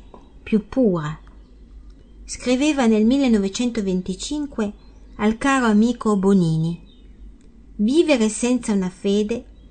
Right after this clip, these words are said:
senza un patrimonio da difendere, senza sostenere in una lotta continua la verità, non è vivere, ma vivacchiare." Ecco, questo insegnamento,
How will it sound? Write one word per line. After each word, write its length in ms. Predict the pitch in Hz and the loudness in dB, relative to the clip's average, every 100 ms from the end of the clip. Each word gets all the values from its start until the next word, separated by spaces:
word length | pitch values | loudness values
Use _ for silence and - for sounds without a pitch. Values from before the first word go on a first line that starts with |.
| - | -20
senza 760 | - - 277 277 254 233 208 190 | -12 -4 0 0 0 -4 -8 -6
un 180 | 208 196 | -4 -4
patrimonio 720 | 190 185 185 190 208 226 202 | -2 -4 -2 0 2 4 4
da 180 | 175 196 | 2 -2
difendere, 840 | 185 208 - 208 202 196 202 214 226 - - - - | -2 -4 -2 0 2 0 -2 -4 -8 -14 -20 -20 -12
senza 560 | - 294 320 302 269 | -4 0 0 -2 -4
sostenere 1000 | 226 240 226 240 240 262 247 196 185 - - - - | -4 -6 -4 -6 -2 -2 -2 -4 -8 -14 -20 -20 -6
in 140 | 196 220 | 2 4
una 240 | 240 220 | 4 4
lotta 400 | 233 262 254 226 | 4 2 -2 -6
continua 760 | 226 196 190 240 240 208 185 - - | -2 -2 -2 0 2 4 2 -4 -2
la 420 | 190 214 247 226 - | 4 6 4 2 -6
verità, 960 | 190 220 254 214 202 - 170 175 240 - - - - - - - | 0 4 4 2 -2 -2 -4 -2 -4 -8 -20 -20 -20 -20 -16 -2
non 260 | 208 247 | 0 2
è 120 | 208 165 | 0 0
vivere, 500 | 156 156 156 156 - - - - - - | -4 -6 -6 -10 -14 -20 -20 -20 -18 -8
ma 180 | 165 156 | -4 -4
vivacchiare." 1000 | 156 190 220 233 226 - 180 160 180 - - - - - - - - - - - - - - - - - - - - - | -2 -2 0 -2 -8 -10 -14 -12 -14 -18 -20 -20 -20 -20 -20 -20 -20 -20 -20 -20 -18 -14 -14 -12 -14 -16 -20 -20 -20 -12
Ecco, 320 | - - - - | -12 -10 -12 -6
questo 300 | 185 196 190 | -4 -4 -2
insegnamento, 1120 | 180 196 196 202 233 254 262 226 302 311 | -2 2 4 8 8 8 6 4 2 2